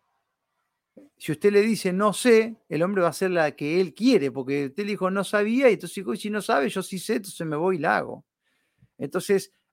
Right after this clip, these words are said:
hay como una cuestión cultural de quizás otra forma en el cual la mujer siempre esperó que el hombre se dé cuenta de lo que ella sentía. ¿Cómo puede alguien hacer eso? A veces,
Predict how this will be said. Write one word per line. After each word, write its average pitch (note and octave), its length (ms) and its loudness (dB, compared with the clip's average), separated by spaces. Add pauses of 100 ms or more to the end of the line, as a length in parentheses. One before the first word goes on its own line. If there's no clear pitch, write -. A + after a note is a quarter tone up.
hay G3 220 2
como E3+ 640 -2
una F#3 260 -2
cuestión F3+ 540 -4
cultural E3 920 -2
de C3 340 -2
quizás - 580 -4 (300)
otra F3+ 320 0
forma G3 580 2 (1300)
en C#3 180 -2
el C#3+ 180 -2
cual F#3 560 4
la D3 160 0
mujer E3+ 320 -2
siempre G3+ 360 -2
esperó F#3 400 2
que F3+ 100 -4
el F3 80 2
hombre G3+ 200 -2
se E3 180 -8
dé F#3 160 0
cuenta A3+ 360 -2
de D#3+ 60 0
lo C#3+ 120 -2
que F#3+ 80 -6
ella F3 180 -6
sentía. C#3 720 -6 (540)
¿Cómo C3+ 420 0
puede C3 480 0
alguien B2+ 260 -2
hacer B2 280 -6
eso? B2 300 -6
A F#3+ 40 2
veces, B3 480 -2